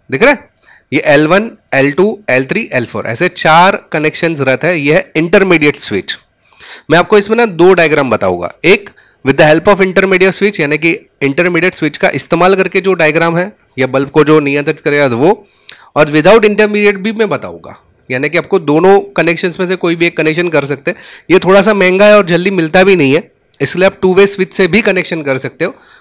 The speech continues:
वो भी मैं इसी वीडियो में बताने वाला हूँ। तो वीडियो को अंत तक जरूर देखना, पसंद आए तो लाइक और शेयर करना ना भूलें अपने दोस्तों के साथ में। तो चलिए अभी सबसे पहले इंटरमीडिएट स्विच के कनेक्शंस के जरिए कैसे होता है वो देख लेते हैं। मान लो कि तीन मैंने, अ, दो मैंने टू वे स्विच लिया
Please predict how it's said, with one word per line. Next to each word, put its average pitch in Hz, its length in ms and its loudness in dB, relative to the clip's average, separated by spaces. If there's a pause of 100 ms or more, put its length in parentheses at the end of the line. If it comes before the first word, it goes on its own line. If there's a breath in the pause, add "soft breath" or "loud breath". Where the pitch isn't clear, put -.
(140)
वो 151 120 2
भी 175 120 -2
मैं 196 160 -2
इसी 185 280 -4
वीडियो 156 220 2
में 170 140 -2
बताने 120 300 -4
वाला 113 220 -4
हूँ। 185 60 -2
तो 202 100 -2
वीडियो 170 200 0
को 170 120 0
अंत 147 140 -4
तक 165 100 -2
जरूर 127 280 -4
देखना, 143 320 -6 (160)
पसंद 185 260 0
आए 185 60 2
तो 180 120 -2
लाइक 143 260 -4
और 143 120 -2
शेयर 131 240 -2
करना 127 160 -4
ना 127 120 -4
भूलें 117 220 -4
अपने 120 140 -8
दोस्तों 113 280 -8
के 117 120 -8
साथ 110 180 -8 (100)
में। - 80 -10 (560 loud breath)
तो - 80 -6
चलिए 214 200 4
अभी 233 100 0
सबसे 208 300 0
पहले 220 160 0
इंटरमीडिएट 196 540 0
स्विच 196 240 -2
के 202 120 0
कनेक्शंस 180 460 -4
के 190 120 -2
जरिए 175 220 0
कैसे 151 300 -6
होता 151 260 -4
है 165 100 -2
वो 143 140 2
देख 131 180 -2
लेते 120 200 -2
हैं। - 120 -10 (560 loud breath)
मान 180 140 4
लो 220 120 4
कि 226 140 -2
तीन 220 240 -4
मैंने, 220 240 2
अ, 156 280 4
दो 156 340 4
मैंने 202 200 0
टू 202 220 -6
वे 202 120 4
स्विच 185 300 0
लिया 143 240 -2